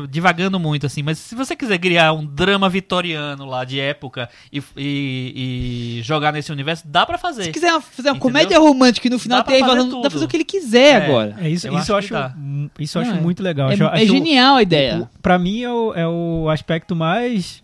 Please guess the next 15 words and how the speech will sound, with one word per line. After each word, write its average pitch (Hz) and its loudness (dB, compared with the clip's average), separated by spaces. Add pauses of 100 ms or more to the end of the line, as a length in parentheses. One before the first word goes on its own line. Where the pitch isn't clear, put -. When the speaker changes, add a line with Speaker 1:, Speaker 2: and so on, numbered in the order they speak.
(140)
Speaker 3:
é, 156 -6
é, 139 -2
curioso 165 0
do 156 -2
filme. 175 -4 (560)
Eu 156 0
acho 165 0
que 190 -2
ele, 185 -2
ele 160 -4
vai 170 2
muito 214 0
além 202 -2
do, 196 -4
é, 165 0